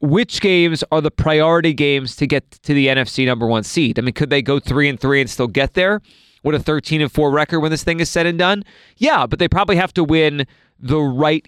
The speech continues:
games. So we'll get to that coming up a-, as well, 'cause that, that really, the path to the postseason is gonna be fascinating. The Eagles are gonna be in the playoffs. Just call it for what it is. They have seven wins. Uh, those teams I just mentioned, you probably none of them,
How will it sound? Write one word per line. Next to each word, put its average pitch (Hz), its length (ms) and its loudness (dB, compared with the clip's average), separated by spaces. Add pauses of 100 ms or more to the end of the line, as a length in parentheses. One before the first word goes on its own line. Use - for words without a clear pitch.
games. 120 640 -2 (200)
So - 240 -2
we'll 165 220 2
get 160 220 0
to 175 100 -4
that 160 220 -2
coming 143 240 -4
up 127 260 -2
a-, 135 160 0
as 131 180 0
well, 120 280 0
'cause 117 100 -4
that, 165 220 -2
that 180 180 0
really, 143 460 2 (380)
the 156 100 -2
path 175 340 0
to 160 80 -4
the 151 80 0
postseason 127 800 0 (320)
is 151 160 0
gonna 143 140 -2
be 139 80 2
fascinating. 127 520 -2
The 165 80 0
Eagles 208 220 2
are 170 40 0
gonna 160 120 2
be 143 80 2
in 127 40 0
the 113 60 -8
playoffs. 120 300 -2
Just - 180 -4
call 156 160 0
it 123 60 -2
for - 80 -8
what 117 100 2
it 110 80 2
is. 104 140 -2
They 170 60 2
have 160 100 0
seven 135 280 -2
wins. 139 400 -4 (420)
Uh, 139 280 2
those 156 240 0
teams 160 180 0
I 170 60 0
just 135 160 -4
mentioned, 143 240 -2
you 147 80 2
probably 143 280 0
none 123 220 0
of 139 60 -2
them, 156 240 -2